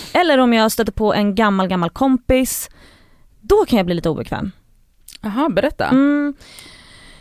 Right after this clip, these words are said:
Speaker 1: Nej, men nästan som att jag blir generad, fast jag blir inte generad utan det bara blir så här: "Oj, eh, nu kom det en person som jag inte, eh,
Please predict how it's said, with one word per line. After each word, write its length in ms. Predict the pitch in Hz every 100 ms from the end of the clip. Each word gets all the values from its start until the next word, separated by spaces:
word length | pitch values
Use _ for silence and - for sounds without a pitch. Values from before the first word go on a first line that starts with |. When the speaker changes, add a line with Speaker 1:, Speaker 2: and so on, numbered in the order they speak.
| -
Speaker 1:
Nej, 140 | 311 349
men 120 | 359
nästan 280 | 359 - 311
som 140 | 294
att 100 | 294
jag 80 | 294
blir 100 | 277
generad, 540 | - 311 403 254 156
fast 140 | 226 254
jag 60 |
blir 80 | 254
inte 100 | 269
generad 300 | 311 339 254
utan 200 | 202 208
det 60 | 214
bara 180 | 233 196
blir 180 | 208
så 100 | 190
här: 120 | 190 196
"Oj, 200 | 269 - - - -
eh, 220 | 226 233 240
nu 80 |
kom 160 | 262 269
det 40 |
en 60 | 240
person 300 | 214 202 175
som 120 | 180
jag 60 | 180
inte, 200 | 175 165
eh, 600 | 151 110 80 - 64